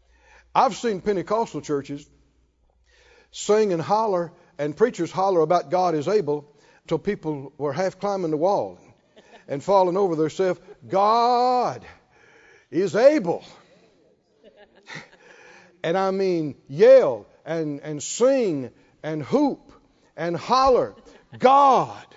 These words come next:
is able. You must say, "What's wrong with that?" It does not produce faith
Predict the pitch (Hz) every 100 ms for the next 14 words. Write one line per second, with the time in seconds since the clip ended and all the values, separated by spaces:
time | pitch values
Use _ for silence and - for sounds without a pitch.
0 | _ _ _ _ _ _ _ _ - 254
1 | 294 277 208 - - - - _ _ _
2 | _ _ 220 277 220 135 95 _ _ _
3 | _ _ _ _ _ _ _ 147 160 165
4 | 175 190 214 196 135 120 - _ _ _
5 | _ _ - 151 131 165 151 139 165 208
6 | 226 196 - _ _ - 156 156 170 -
7 | - 185 185 180 -